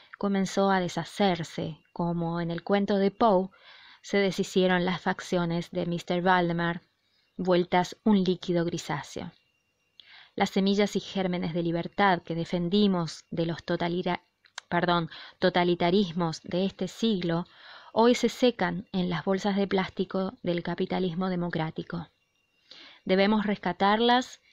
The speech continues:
y esparcirlas por los cuatro puntos cardinales. Hay una conexión íntima y causal entre amor y libertad. La herencia que nos dejó mil novecientos sesenta y ocho fue la libertad erótica.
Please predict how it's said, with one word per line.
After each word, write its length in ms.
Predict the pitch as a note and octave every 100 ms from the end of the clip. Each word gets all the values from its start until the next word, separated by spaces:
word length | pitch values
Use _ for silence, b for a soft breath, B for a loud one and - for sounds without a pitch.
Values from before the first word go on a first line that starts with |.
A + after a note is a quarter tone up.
| -
y 100 | G3+
esparcirlas 800 | F3 F#3+ F3+ G#3+ A3 G#3+ G#3 G#3
por 180 | - F#3+
los 140 | F#3+
cuatro 340 | - G#3+ A3+
puntos 340 | G#3 G#3+ G#3+ -
cardinales. 760 | F#3+ F#3 F3+ F3+ E3+ E3 - _ B B B B B
Hay 160 | F#3 G3+
una 160 | G3+
conexión 640 | F#3+ F3 E3+ - F#3+ F#3+ -
íntima 480 | A3 A#3 A#3 A3+ F#3
y 40 |
causal 680 | - E3 E3+ - F3 E3 E3+ _
entre 360 | F3 E3+ - E3+
amor 320 | F3 G3+ A3 _ _ _ -
y 160 | G#3
libertad. 520 | G3 F3 D#3+ - D#3 - b b b b b _ _ _ _ _ _ _ _ _ _ _ _ _ - B B B B B B B B B B B B
La 140 | G3+ G3
herencia 340 | A3+ B3 C4
que 80 | B3
nos 160 | G3+ F#3+
dejó 400 | - - B3+ B3+
mil 160 | G3+
novecientos 520 | G3 F#3+ - G#3 A3
sesenta 500 | G3+ - F#3 F3+ F3
y 100 | F#3
ocho 300 | B3 C4+ C#4
fue 160 | C4+ F#3+
la 100 | F#3+
libertad 480 | F3+ F3+ F3+ G3+ G3
erótica. 640 | F3 E3 F3 F3 D#3+